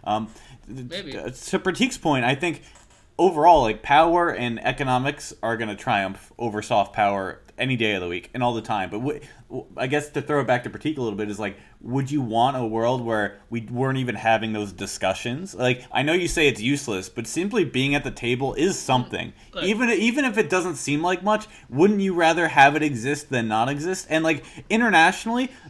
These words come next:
Speaker 1: just having a news article going out saying Russia's been kicked off the Human Rights Council, that, it, it says something.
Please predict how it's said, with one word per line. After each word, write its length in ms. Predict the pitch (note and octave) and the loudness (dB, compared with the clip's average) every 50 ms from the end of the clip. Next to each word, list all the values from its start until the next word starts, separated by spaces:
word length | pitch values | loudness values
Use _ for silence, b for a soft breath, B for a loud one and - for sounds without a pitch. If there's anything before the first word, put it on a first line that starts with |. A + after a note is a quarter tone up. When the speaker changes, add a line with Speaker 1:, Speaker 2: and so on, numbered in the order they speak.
| B - | B -14
Speaker 1:
just 280 | C#3 C#3 G#3+ B3 C#4+ - | -6 -2 0 0 0 0
having 360 | - C4 B3 A#3 A#3+ A3+ G3 | 0 0 0 2 0 0 0
a 60 | D#3 | 0
news 420 | C#3+ C3+ C#3 E3 F#3+ F#3+ F#3 D#3 - - | 0 0 0 0 0 0 -2 -2 -2 0
article 440 | C3+ D3 E3+ F3 E3 - C3 A2+ | 2 2 2 2 0 0 -2 -2
going 320 | A2 - B2 B2 A#2+ A#2+ B2 | -2 -2 -2 -2 0 0 0
out 200 | A#2+ A#2 G#2 G#2 | 0 -2 -2 -4
saying 260 | - B2 A2+ A2 G#2+ | -4 -4 -4 -2 0
Russia's 340 | B2+ E3+ G3 - - D3+ - | 0 0 0 0 -2 -8 -8
been 140 | C#3+ A#2+ G2+ | -8 -8 -8
kicked 300 | - - D#3+ D#3 - - | -6 -6 -6 -6 -2 0
off 300 | C3 C3 C3 C3 C3 - | 4 4 4 4 2 -2
the 80 | A#2 | -4
Human 220 | A#2+ B2+ B2+ A#2 A2 | -4 -2 -2 -2 0
Rights 240 | A2 A#2+ B2+ - | -2 -2 -2 -2
Council, 460 | - D3 D3 D3+ D3+ - F#3+ F#3 F3 B B B B B B B | -2 -2 -2 -2 -2 -4 -6 -6 -6 B B B B B B B
that, 420 | - - A3 B3 - - - - | 4 6 6 6 4 -2 -12 -8
it, 220 | G#2 E3+ F3 - E3+ | -4 -2 -2 -2 -2
it 140 | F3+ C#3+ - | -4 -6 -4
says 280 | - A#3 A#3+ B3+ - | -2 0 0 0 -2
something. 540 | - - - F3 E3+ - - A2 E2+ - - | -2 0 2 2 0 0 -2 -8 -8 -8 -10